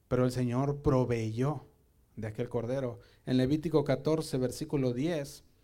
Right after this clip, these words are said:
también le di-, también vemos cómo, cómo era necesario ese cordero, dice el doce.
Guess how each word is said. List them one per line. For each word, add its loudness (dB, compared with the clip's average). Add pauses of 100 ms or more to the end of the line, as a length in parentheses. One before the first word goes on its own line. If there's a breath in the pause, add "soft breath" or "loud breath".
(520 soft breath)
también 2
le 0
di-, -6
también 0
vemos 0
cómo, 0 (720)
cómo 0
era 4
necesario 0
ese -2
cordero, 0
dice -2
el -4
doce. -2